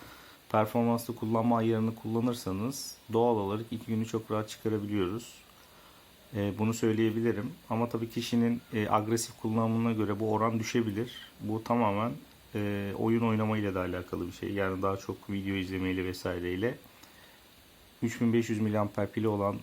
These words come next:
telefonlarda da bu aynı şey söz konusu. İki günde bir şarj etme olayıyla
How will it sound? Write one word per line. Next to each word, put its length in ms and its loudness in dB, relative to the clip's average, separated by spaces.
telefonlarda 720 0
da 100 -4
bu 140 -6
aynı 280 0
şey 200 -4
söz 280 -8
konusu. 540 -2
İki 220 -2
günde 300 4
bir 100 2
şarj 360 4
etme 340 0
olayıyla 960 2